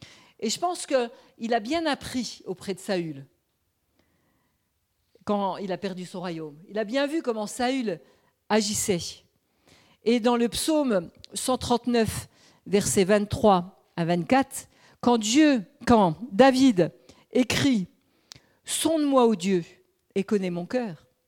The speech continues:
Éprouve-moi et connais mes pensées. Regarde si je suis sur une mauvaise voie et conduis-moi sur la voie de l'éternité. »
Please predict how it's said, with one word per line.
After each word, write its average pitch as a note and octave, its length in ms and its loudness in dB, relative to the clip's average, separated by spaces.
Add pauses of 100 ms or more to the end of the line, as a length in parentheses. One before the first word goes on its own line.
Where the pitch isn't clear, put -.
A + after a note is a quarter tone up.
(480)
Éprouve-moi C#4+ 640 0
et A#3 60 2
connais G#3+ 280 0
mes F#3+ 120 0
pensées. F#3+ 460 -4 (680)
Regarde G#3+ 680 0 (440)
si - 200 -6
je G#3+ 100 4
suis C4+ 260 -2
sur G3+ 220 -4
une F#3 100 -2
mauvaise F#3 340 2
voie G3+ 320 -2 (800)
et G3+ 80 0
conduis-moi G#3 640 -2
sur - 200 -8
la F3 100 -2
voie E3 140 -4
de D3+ 60 -12
l'éternité. » D3+ 580 -18